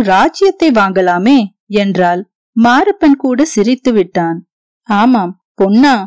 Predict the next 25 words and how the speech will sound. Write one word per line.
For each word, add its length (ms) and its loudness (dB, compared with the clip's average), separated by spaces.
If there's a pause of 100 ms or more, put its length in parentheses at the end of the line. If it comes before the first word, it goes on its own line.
(160)
உன் 240 -6
பெயரே 460 0
உனக்கு 340 0
விரோதமாயிருக்கிறது. 1160 0 (260)
போகட்டும், 560 -2 (280)
நான் 200 0
சொல்ல 300 0
வந்தது 400 0
என்னவென்றால், 720 -2 (280)
அந்த 260 0
கபட 360 0
சாமியார் 520 -2
இருக்கிறார் 480 0
அல்லவா, 380 0 (300)
அவர் 340 0
இருக்கிற 380 0 (120)
இடத்தை 380 -2
மட்டும் 360 -2
சொல்லிவிடு. 480 -2 (360)
அவரை 300 0
பிடித்து 480 -4
கொடுப்பதாக 640 -2
சக்கரவர்த்தி 640 -2
குமாரிக்கு 600 0
வாக்களித்திருக்கிறேன். 1080 -2